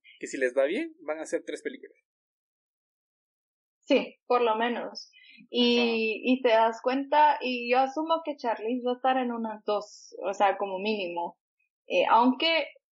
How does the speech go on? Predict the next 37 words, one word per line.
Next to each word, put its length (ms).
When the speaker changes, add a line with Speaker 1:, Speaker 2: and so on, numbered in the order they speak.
Speaker 1:
Que 80
la 60
Speaker 2:
ah, 40
no, 60
Speaker 1:
maten 180
en 60
Speaker 2:
no, 40
Speaker 1:
la 80
segunda, 240
Speaker 2:
iba 80
a 0
Speaker 1:
¿sí? 60
Speaker 2:
decir, 160
aunque 220
va, 140
va 100
a 40
haber, 180
<laughs> 500
¿ah? 320
Speaker 1:
Que 80
la 100
maten 280
en 60
la 80
segunda. 420
Ah, 160
Speaker 2:
Pues 140
Speaker 1:
eso 100
podría 200
Speaker 2:
sí, 60
Speaker 1:
ser, 100
Speaker 2:
algo 80
Speaker 1:
eso 100
Speaker 2:
así, 80
Speaker 1:
sería 180
muy 100